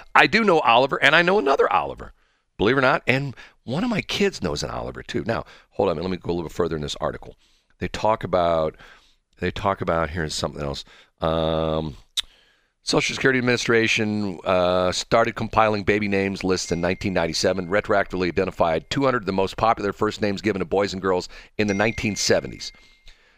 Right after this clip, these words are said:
There were approximately seventeen point one million male births and sixteen point five million female births that, that decade, according to the S S A's record. Wow, that doesn't seem like a lot. Seventeen point one million boys, sixteen point five million girls.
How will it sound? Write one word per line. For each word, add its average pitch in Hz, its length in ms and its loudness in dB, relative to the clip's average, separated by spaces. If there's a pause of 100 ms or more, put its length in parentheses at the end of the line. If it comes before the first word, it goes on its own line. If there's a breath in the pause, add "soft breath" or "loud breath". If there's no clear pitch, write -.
(400 soft breath)
There 110 100 4
were 107 120 2
approximately 101 680 4
seventeen 139 540 0
point 120 260 -2
one 101 300 2
million 107 400 2
male 107 180 4
births 90 440 -2
and 82 180 -2
sixteen 131 400 -2
point 107 260 -2
five 101 200 2
million 92 280 -2
female 123 300 0
births 87 300 -2
that, - 240 -4
that 113 260 2
decade, 82 400 0
according 95 380 -2
to 98 80 -4
the 87 160 -4
S 78 180 -2
S - 140 -4
A's 85 160 -2
record. - 280 -4 (300 soft breath)
Wow, 175 300 0
that 135 140 -2
doesn't - 220 0
seem 117 160 -2
like 98 160 2
a 76 60 -4
lot. - 360 -4 (280 soft breath)
Seventeen 131 460 0
point 113 200 0
one 107 240 0
million 104 500 0
boys, 98 400 2 (280 loud breath)
sixteen 113 380 -2
point 98 260 -4
five 87 240 0
million 85 300 -2
girls. 76 400 -6